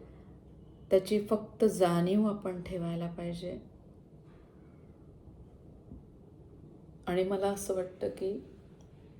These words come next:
ती जवळची व्यक्ती गेल्यानंतर सगळे विधी तर आपण करतो शास्त्रोक्त पद्धतीने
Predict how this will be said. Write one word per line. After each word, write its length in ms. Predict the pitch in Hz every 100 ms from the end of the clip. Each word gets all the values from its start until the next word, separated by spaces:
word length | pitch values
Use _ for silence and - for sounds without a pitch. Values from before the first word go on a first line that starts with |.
| - - - - - - - - - - - - - - -
ती 120 | 220
जवळची 520 | 214 208 202 208 - 202
व्यक्ती 320 | 185 - 190
गेल्यानंतर 760 | 190 185 196 196 196 190 196
सगळे 460 | 190 190 180 196 202
विधी 540 | 196 190 185 202 208 - - - - -
तर 80 | 180
आपण 300 | 170 185 180
करतो 460 | 185 180 - 180
शास्त्रोक्त 680 | 180 - 175 170 - 185 -
पद्धतीने 600 | - 180 175 185 185 185